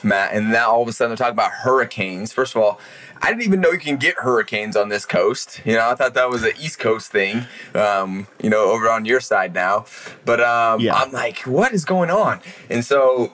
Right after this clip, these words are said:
Speaker 1: I mean, we haven't, up where I'm at, haven't had anything crazy besides rain for the last twenty-four hours, which is actually crazy. Um, and just, I feel like our infrastructure isn't the best right now for rain because we don't get that much usually.
Speaker 2: Nope.
Speaker 1: And then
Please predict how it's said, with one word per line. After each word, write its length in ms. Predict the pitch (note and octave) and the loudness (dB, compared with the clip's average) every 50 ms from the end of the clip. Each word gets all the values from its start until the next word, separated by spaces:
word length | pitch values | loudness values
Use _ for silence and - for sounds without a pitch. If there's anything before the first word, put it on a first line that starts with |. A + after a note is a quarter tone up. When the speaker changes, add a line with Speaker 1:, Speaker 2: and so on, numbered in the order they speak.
| - - | -4 -2
Speaker 1:
I 100 | A2+ C#3+ | 0 0
mean, 220 | D3 D3 C3 A#2+ B2 | 2 0 0 0 0
we 160 | F3+ G#3+ G#3 | 2 4 4
haven't, 380 | F#3 D#3+ D3+ C#3 C#3 B2 - | 4 4 2 2 0 -2 0
up 260 | - A#2+ B2 - - - | 0 0 0 -2 -4 0
where 180 | A#2 A#2+ A#2 | 2 2 2
I'm 200 | A#2+ B2 B2 A2+ | 2 2 0 0
at, 160 | A2 G#2+ F#2+ | -2 -2 0
haven't 340 | A2 A2+ A2+ G#2 G#2+ A2 - | 0 -2 -2 -2 -6 -12 -8
had 220 | - A2+ G#2 G2+ G#2+ | -4 -2 -2 -2 -2
anything 280 | A2 G#2+ F#2 A2 G2+ | -6 -8 -8 -8 -8
crazy 300 | F#2+ - A2 G#2+ G#2 G2+ | -4 -2 -2 -2 -2 -4
besides 320 | F#2+ F#2+ - A2 G#2+ F#2+ F2+ | -8 -4 -2 -2 -2 -2 -2
rain 300 | F#2+ G#2 G#2 G#2+ A2 G2+ | -2 -2 -2 -2 -2 -4
for 100 | - G2+ | -2 0
the 80 | F#2 | 2
last 240 | F#2 G2 G2 G2 - | 2 2 0 -2 -4
twenty-four 380 | - A2 G2+ G2 - - G2 F#2 | -4 -4 -4 -4 -2 -2 0 2
hours, 280 | F2+ F2+ F#2 F#2 F#2 | 2 2 0 -2 -4
which 140 | G2+ F#2 - | -6 -6 -4
is 160 | G#2+ G#2+ F#2+ | -2 0 2
actually 320 | G2 F#2 F2+ - - G2 F#2 | 2 0 0 -2 -6 -8 -6
crazy. 480 | - G#2+ F#2+ F#2+ G2 F#2+ F#2 F#2+ F2+ - - - - - - - | -2 -2 -2 -2 -2 -4 -4 -6 -6 -8 -12 -20 -20 -12 -6 -4
Um, 460 | G2 G2+ G2 F#2+ F#2 F2+ E2+ - - | -2 0 0 0 -2 -4 -6 -4 -2
and 300 | G#2 A#2 A2+ A2 G2+ F#2+ | 0 0 0 -2 -4 -8
just, 400 | - - G#2 G#2 F#2 - - - - - _ - | -8 -4 -4 -4 -4 -6 -12 -18 -20 -18 _ -6
I 100 | - F#2+ | -6 -4
feel 140 | - G#2 G2+ | -2 0 0
like 140 | G2 F#2 | 0 2
our 100 | G2 G2+ | 2 0
infrastructure 540 | G#2+ F#2 F#2+ - - G#2+ G2 - - G#2 G2 | 0 0 -4 -4 -2 -2 -2 0 0 0 0
isn't 180 | G2 - - - | 0 -2 -6 -6
the 80 | - | -4
best 360 | F#3 - G2+ G2 - - - G2+ | -2 0 2 0 0 0 -2 -2
right 140 | G2 F2+ | 0 0
now 200 | F2+ G2 G2 G2 | 0 0 0 0
for 160 | F#2+ - F2+ E2+ | -2 -2 -4 -2
rain 340 | G2 G#2+ A2 G2+ G2 G2 | 0 0 -2 -2 -4 -6
because 560 | F#2+ F2+ F#2 - G2+ F2+ F2+ F2 - - - - - _ - | -8 -8 -4 -2 -2 -2 -2 -6 -12 -16 -18 -20 -20 _ -10
we 80 | - F#2 | -8 -6
don't 140 | F2+ E2+ F2+ | -6 -4 -2
get 140 | A2+ A#2+ | -2 0
that 140 | A2+ G2 F#2+ | 0 -2 -4
much 180 | F2+ F2 F#2 F#2 | -4 -10 -8 -8
usually. 360 | F#2 F#2 F#2 F#2 G2 A2 A2+ - - - - - - - | -8 -6 -2 0 -2 -2 -2 -6 -14 -20 -20 -20 -10 -4
Speaker 2:
Nope. 100 | F#2 G2 | 0 0
Speaker 1:
And 100 | A2+ A2+ | 2 2
then 360 | A#2+ A#2 A#2 A#2 A2+ A2+ - | 2 2 2 0 -2 -6 -8